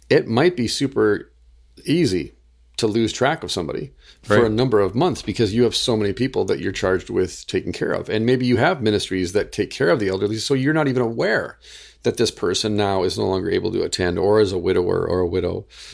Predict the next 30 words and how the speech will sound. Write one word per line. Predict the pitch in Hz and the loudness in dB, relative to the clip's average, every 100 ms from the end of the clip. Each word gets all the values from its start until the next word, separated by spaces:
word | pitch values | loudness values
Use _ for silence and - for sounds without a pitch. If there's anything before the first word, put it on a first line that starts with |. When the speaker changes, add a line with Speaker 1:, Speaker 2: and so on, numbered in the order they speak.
| - | 0
Speaker 1:
whatever | 123 120 | 6 8
Speaker 2:
Or, | 139 | 6
Speaker 1:
it | |
might | - - | 2 0
be. | 170 | 4
Speaker 2:
or | 110 117 | 6 8
others | 113 123 117 107 | 6 6 4 2
assume | 101 117 123 | 2 2 2
that | 123 | 2
you | 117 | 2
do | 117 151 | 2 0
know | 180 87 90 95 - | 0 -2 -4 -12 -4
and | 107 98 | 0 2
Speaker 1:
Oh, | 98 | 2
yeah, | 127 | 4
Speaker 2:
you | 135 131 | 4 4
had | 101 | 2
Speaker 1:
exactly. | 107 104 113 | 2 4 4
Speaker 2:
no | |
awareness. | 113 139 107 85 - - - - - - | 4 2 -2 -6 -8 -10 -20 -20 -20 -12
Yeah. | - 101 | -4 0
Speaker 1:
Ah, | 101 | 2
yes, | 92 92 - | 0 0 -2
the | 87 | 0
lack | 92 92 | 0 -2
of | - | -4
communication | 104 90 92 90 95 | -4 -2 -2 -4 -4
in | 92 | -6
the | |
church. | - - - | -6 -10 -10